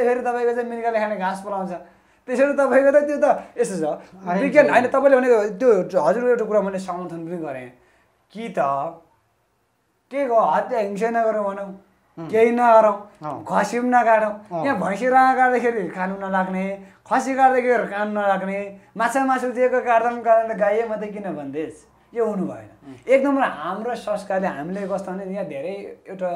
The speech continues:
Speaker 1: मान्छेभित्र परेको भरम, हामीले गाई खानै पाउनुपर्छ, हामीले मासु खानु पाएनौँ भने त हामीले होइन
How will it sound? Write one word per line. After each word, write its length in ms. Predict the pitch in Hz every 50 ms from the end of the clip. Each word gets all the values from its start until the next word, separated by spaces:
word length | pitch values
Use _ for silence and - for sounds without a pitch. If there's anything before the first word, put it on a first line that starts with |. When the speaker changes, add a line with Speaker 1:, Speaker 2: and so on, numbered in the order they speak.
| 170
Speaker 1:
मान्छेभित्र 600 | 170 170 175 175 175 160 180 165 151 143 143 165 175 175 156 147 147 143 139 - -
परेको 320 | 165 160 165 165 156 165 156
भरम, 500 | 131 123 - 127 131 131 127 127 123 135 160 185 220 240 233 - _ _ _ _ _ _ _ _ _ _ _
हामीले 360 | 151 147 175 214 254 269 277 254
गाई 200 | - 240 262 269
खानै 680 | - - - 170 185 220 247 277 302 330 392 440 453
पाउनुपर्छ, 680 | 381 339 330 330 330 320 320 302 302 294 294 - - - 262 269 269 247 226 - - - _ _ _ _ _ _ _ _ _ _ _ _ _ -
हामीले 320 | - 196 233 262 285 294
मासु 320 | 285 277 262 254 233 247
खानु 180 | 220 247 254 262 247 - -
पाएनौँ 480 | 262 262 277 302 302 302 - 240 220
भने 160 | 208 208 226 240
त 60 | 247
हामीले 240 | 208 180 202 220 220
होइन 240 | 190 175 175 190